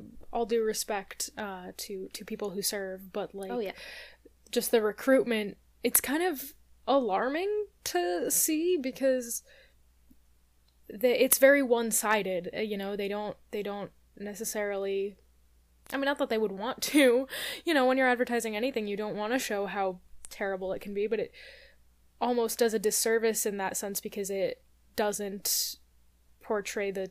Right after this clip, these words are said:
Speaker 1: true, like, the truth and the sacrifices and, and how, you know, people have really given themselves to some horrible things
Speaker 2: Oh, yeah.
Speaker 1: on behalf of defen-, our defense, you know?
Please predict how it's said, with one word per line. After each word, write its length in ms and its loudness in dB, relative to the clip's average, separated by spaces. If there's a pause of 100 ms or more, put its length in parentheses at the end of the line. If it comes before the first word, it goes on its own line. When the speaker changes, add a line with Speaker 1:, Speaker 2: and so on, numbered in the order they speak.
(140)
Speaker 1:
true, 540 -2
like, 440 -8 (160)
the 160 -6
truth 460 0
and 200 -6
the 80 -4
sacrifices 800 -6
and, 240 -10
and 280 -12
how, 500 -8 (880)
you 80 -10
know, 80 -8
people 280 -10
have 160 -8
really 580 -8 (100)
given 220 -4
themselves 440 -6
to 80 -2
some 180 -4
horrible 360 -6
things 680 -6
Speaker 2:
Oh, 80 -8
yeah. 180 -8
Speaker 1:
on 220 -6
behalf 400 -4
of 280 -6
defen-, 380 -6
our 200 -4 (440)
defense, 640 -4 (140)
you 120 -2
know? 300 0